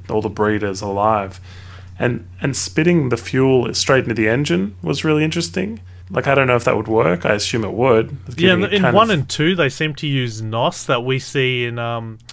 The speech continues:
Speaker 2: Fast and the Furious movies. Uh, and, and in this, they were just spitting the <laughs> fuel into the thing. I was like, "Okay, like, that's their new nos, you know, to get ahead and things."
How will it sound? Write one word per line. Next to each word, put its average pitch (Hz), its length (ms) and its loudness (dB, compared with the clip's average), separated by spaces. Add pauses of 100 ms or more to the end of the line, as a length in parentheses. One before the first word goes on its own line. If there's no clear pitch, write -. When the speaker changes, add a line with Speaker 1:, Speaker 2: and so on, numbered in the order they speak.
(260)
Speaker 2:
Fast - 360 2
and 135 60 -2
the 117 60 -6
Furious 135 540 -2
movies. 151 440 -6 (420)
Uh, 123 40 -4
and, 127 340 0
and 135 260 -2
in 135 120 -2
this, 143 200 -6
they 151 60 0
were 135 80 0
just 120 200 -8
spitting 135 340 -2
the 120 100 -4
<laughs> - 120 -10
fuel 175 420 4
into 208 240 2
the 135 120 2
thing. 147 220 -4
I - 20 -4
was 175 100 -6
like, 165 140 -2 (120)
"Okay, 123 280 -4
like, 135 200 -2
that's 135 240 0
their 127 180 0
new 123 240 -4
nos, 120 400 -6
you 123 80 -8
know, 120 100 -6
to 117 80 -10
get 117 160 -8
ahead 120 260 -8
and 123 100 -16
things." 147 260 -16